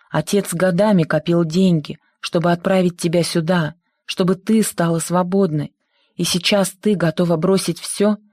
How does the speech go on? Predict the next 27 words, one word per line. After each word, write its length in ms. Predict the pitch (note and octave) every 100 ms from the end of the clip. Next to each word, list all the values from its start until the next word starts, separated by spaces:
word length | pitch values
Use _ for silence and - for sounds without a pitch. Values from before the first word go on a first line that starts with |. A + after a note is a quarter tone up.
| _ - -
Ты 80 | -
готова 400 | E3+ G3 A3+ G#3
разбить 400 | G3 F3 G#3 G3+
сердца 460 | - F#3 - G#3+ G3+
своих 400 | - F3 F3+ -
родителей? 680 | D#3+ D#3+ G#3+ - D#3+ D3 - _ _ _ -
Не 160 | G3
смей 300 | G#3+ B3 C4
больше 340 | G3 F3 - D3+
говорить 460 | E3 F#3 F#3+ F#3 -
о 100 | D#3+
возвращении, 840 | D#3 D#3+ F3 - F#3 E3 D3 D#3+ _ _ _
ни 180 | - F#3
единого 580 | B3 A#3 G#3+ A#3 A3+ A3
слова». 600 | G#3+ G#3+ F#3 D#3+ C#3 - _ _ _ _ _ _ _ _ _ _ _ _ _ _ -
Майя 340 | E3+ F3 E3+
удивлялась 600 | E3 D#3+ E3+ F#3+ F#3 D#3+
тому, 400 | E3 D#3 F#3 G3+ - _ _
что 220 | - - F3
ее 180 | E3+
собственный 600 | E3+ - A3 - A3+ A3
брат 380 | G#3+ F#3+ D#3 - _ -
мог 240 | E3 E3
так 260 | - F3+ -
с 120 | -
ней 240 | D#3 D#3
обращаться, 840 | - D3+ D#3 - - D3+ - - -